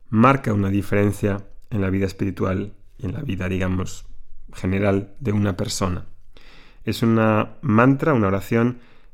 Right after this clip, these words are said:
que está recogido dentro de una serie que se llama Shantipata o Shanti Mantras y que es especialmente propicia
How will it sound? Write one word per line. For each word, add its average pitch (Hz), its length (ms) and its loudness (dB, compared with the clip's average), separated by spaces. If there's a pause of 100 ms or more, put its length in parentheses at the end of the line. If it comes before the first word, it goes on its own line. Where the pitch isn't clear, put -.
que 104 120 -2
está 113 500 0
recogido 110 460 0
dentro 110 220 4
de 110 60 4
una 104 120 4
serie 143 300 0
que 123 100 0
se - 100 -2
llama 110 380 2 (120)
Shantipata 120 1080 2 (260)
o 90 300 -2
Shanti 98 480 0
Mantras 101 600 0 (640)
y 123 100 -2
que 143 220 4
es - 340 -6 (360)
especialmente 113 680 4
propicia 107 640 0